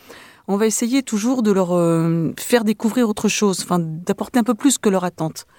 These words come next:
En général, tout le monde nous demande, euh, comme on dit tout à l'heure, aussi bien par rapport, euh,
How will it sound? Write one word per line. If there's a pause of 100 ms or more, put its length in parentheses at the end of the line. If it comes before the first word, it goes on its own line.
(480)
En
général,
tout
le
monde
nous
demande,
euh, (600)
comme
on
dit
tout
à
l'heure,
aussi
bien
par
rapport,
euh,